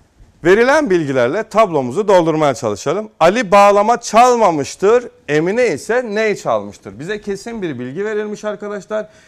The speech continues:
Emine'nin, Emine'nin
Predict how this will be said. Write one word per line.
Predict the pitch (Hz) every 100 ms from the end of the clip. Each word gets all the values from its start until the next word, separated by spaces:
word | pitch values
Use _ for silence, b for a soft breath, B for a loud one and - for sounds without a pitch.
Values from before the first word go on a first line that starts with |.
| b b -
Emine'nin, | 190 208 175 123 117 143 208 226 - _ _ _ _
Emine'nin | - 156 151 123 104 123 165 202